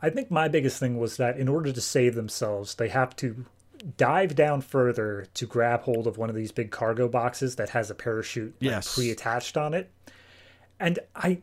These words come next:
Speaker 1: even if he was in, like, perfect diving form to minimize wind resistance, I don't think there's any way that this spindly-ass man is going to somehow move faster than this giant cargo hold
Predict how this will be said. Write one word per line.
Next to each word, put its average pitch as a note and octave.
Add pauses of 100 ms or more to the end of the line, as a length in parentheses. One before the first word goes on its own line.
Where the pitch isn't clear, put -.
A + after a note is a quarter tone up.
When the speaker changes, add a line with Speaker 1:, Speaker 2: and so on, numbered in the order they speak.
(440)
Speaker 1:
even C4+
if F#3+
he E3
was D3+
in, D3
like, B2
perfect G3+
diving C3
form A2+
to -
minimize B2+
wind A#2
resistance, G#2 (260)
I G3+
don't B3+
think D#3
there's B2+
any C#3
way B2+
that -
this C3
spindly-ass E3
man G2+ (380)
is C3+
going D#3+
to C#3+
somehow F3
move C#3
faster B2+
than A2+
this A2+ (100)
giant C3+
cargo A2
hold G2